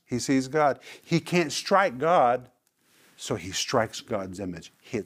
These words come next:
wants to put cancer on God's image. He wants divorce and perversion. He is against mankind, and he's very organized in his attack. And once he's ready to really launch the attack,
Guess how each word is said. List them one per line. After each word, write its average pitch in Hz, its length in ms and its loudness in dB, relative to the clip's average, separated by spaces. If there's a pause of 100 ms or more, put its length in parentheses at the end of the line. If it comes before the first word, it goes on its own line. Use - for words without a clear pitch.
(100)
wants 113 200 -6
to 95 120 -12
put - 360 -10
cancer 143 480 -2
on 104 200 -6
God's 101 320 -4
image. 82 360 -10 (300)
He 156 160 0
wants 120 220 2
divorce 110 680 -2
and 120 160 -8
perversion. 117 640 0 (240)
He 147 180 2
is 110 120 2
against 127 600 -2
mankind, 117 880 -4 (600)
and 131 140 -2
he's 113 200 -2
very 147 400 4
organized 113 920 0 (560)
in 131 160 -4
his 113 180 -4
attack. 113 560 0 (260)
And 123 300 0
once 160 640 0 (240)
he's 131 240 2
ready 156 240 4
to 151 100 6
really 147 260 8
launch 160 360 4
the 180 120 0
attack, 170 420 0